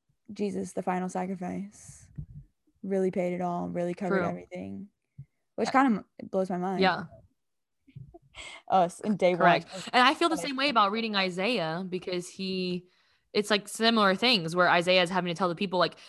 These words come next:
Speaker 2: God's gonna have to do these things because he's a just God and there's nothing he can do about being just, and you've sucked. So he's gonna have to do these things 'cause you don't have Jesus yet. You know, like, that's basically what, you know, what is, what is
Speaker 1: Yeah.
Speaker 2: happening.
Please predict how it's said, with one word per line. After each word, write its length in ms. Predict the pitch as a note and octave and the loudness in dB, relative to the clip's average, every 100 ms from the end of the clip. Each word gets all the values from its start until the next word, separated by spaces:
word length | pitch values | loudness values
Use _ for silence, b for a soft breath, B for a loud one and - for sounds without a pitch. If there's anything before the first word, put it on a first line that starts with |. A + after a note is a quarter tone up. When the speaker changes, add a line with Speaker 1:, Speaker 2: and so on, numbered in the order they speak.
| B B | B B
Speaker 2:
God's 240 | G3+ G#3 | 4 4
gonna 140 | A#3 A#3 | 4 2
have 80 | A3 | 2
to 60 | |
do 100 | G3 | 0
these 160 | G3 G3+ | 0 0
things 260 | A#3+ A#3 G3+ | 0 -2 -4
because 260 | F#3+ F#3+ | -2 -2
he's 140 | G3+ F3+ | 0 -2
a 40 | |
just 260 | E3+ E3+ - | -2 -2 2
God 200 | E3+ F3+ | 4 4
and 80 | F3 | 0
there's 140 | D#3+ | -4
nothing 200 | E3 E3+ | -6 -4
he 100 | F3 | -6
can 120 | E3+ D#3+ | -6 -4
do 120 | E3 | -2
about 220 | D#3+ D3+ | -2 -2
being 240 | D#3+ D#3+ | -4 -6
just, 460 | D3 D#3 F#3 - - - | -2 0 0 -4 -12 -4
and 240 | F3+ E3+ | -2 -2
you've 220 | F3 F3+ | -2 -2
sucked. 540 | F3 - G3 - - - b b | -2 0 0 0 -12 -20 b b
So 140 | - A3 | 0 2
he's 180 | A3 G3 | 2 4
gonna 140 | G3+ | 4
have 80 | F#3+ | 4
to 60 | G3+ | 2
do 80 | |
these 140 | G#3+ G#3 | 0 -2
things 180 | E3+ D#3+ | -6 -6
'cause 120 | F3+ | -4
you 60 | E3+ | -2
don't 120 | E3 | -2
have 140 | D#3+ | -4
Jesus 300 | D#3+ E3 E3 - | -6 -8 -8 -10
yet. 220 | C3+ - | -10 -8
You 120 | F#3+ | -4
know, 160 | F#3+ G#3+ | 0 2
like, 200 | G3 F3 | 0 0
that's 200 | F#3+ F#3+ | -4 -4
basically 420 | F#3+ F#3+ G3 F3+ _ G3 | -6 -6 -8 -10 _ -10
what, 160 | G#3 - _ | -10 -10 _
you 120 | A3+ C4 | -10 -4
know, 220 | C4 A#3 | -4 -2
what 140 | A#3+ | -2
is, 120 | A3+ G#3+ | -2 -4
what 120 | G#3+ | 2
is 80 | G3 | 6
Speaker 1:
Yeah. 20 | |
Speaker 2:
happening. 440 | F#3 F3+ G3 E3 | 6 4 -4 -8